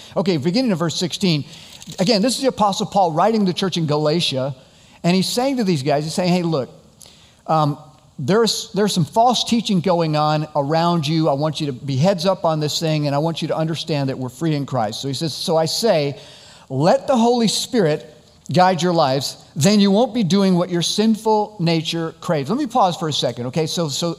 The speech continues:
the battle that goes on inside of us is between the old self, the sinful nature, and the new self, the spirit nature that you get when you give your life to Jesus. And again, there's this battle that he's gonna be talking about.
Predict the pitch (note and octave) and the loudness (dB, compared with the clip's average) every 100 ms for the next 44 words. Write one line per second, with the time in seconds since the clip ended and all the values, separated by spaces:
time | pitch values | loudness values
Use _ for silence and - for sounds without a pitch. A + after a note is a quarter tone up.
0 | - D3 C3+ A3 C#4 D4 D3+ C#3 C#3 - | -6 -6 0 2 4 4 4 0 -2 -14
1 | - - - - - _ F#3 F3+ G3+ E3+ | -20 -20 -20 -20 -20 _ -2 2 2 4
2 | F#3+ F3 D#3+ F#3+ G3+ E3 D#3 D3 D#3 D3 | 2 2 0 2 2 2 0 -2 -4 -6
3 | C#3 E3+ E3 D#3+ D3+ F3 A#3+ D4+ - - | -4 0 2 2 0 2 2 2 -2 0
4 | E3 C#3 F3 F3+ D3+ - A3+ C#4+ A#3 C4 | 2 2 0 -4 -8 -2 0 0 -2 2
5 | G#3+ G3 F#3 F3 C3+ A#2 A#2+ - _ - | 4 4 2 -2 -6 -6 -8 -12 _ -20
6 | - _ _ - G3+ G3+ G3+ D#3+ D#3+ E3+ | -20 _ _ 0 2 4 2 0 0 4
7 | G3+ B3+ - F3 B2+ C3 - - - _ | 4 4 0 -2 0 -2 -6 -20 -20 _
8 | D3+ D3+ - - C4+ A#3 E3+ D3 C#3 E3 | -6 -4 -4 0 2 2 2 0 0 -2
9 | D3+ E3+ E3+ D#3 B2+ F3+ G#3+ E3+ E3+ D#3+ | -2 -2 -2 -4 0 0 0 -2 0 0
10 | C3 E3+ E3+ E3+ D3+ D3+ - C3+ B2 E3 | 0 -2 0 0 2 0 -4 -6 -2 -2
11 | B2+ A2+ C#3 C#3+ C#3+ D#3 B2 B2+ C3+ - | -2 -8 -4 -4 0 -2 -2 -4 -8 -4
12 | E3 E3 C#3+ B2+ C3 A#2+ C3+ C3 B2 E3+ | 2 2 2 -2 -4 -4 -4 -4 -2 0
13 | D#3+ C3 A#2+ G2+ E2+ | 0 -2 -6 -8 -12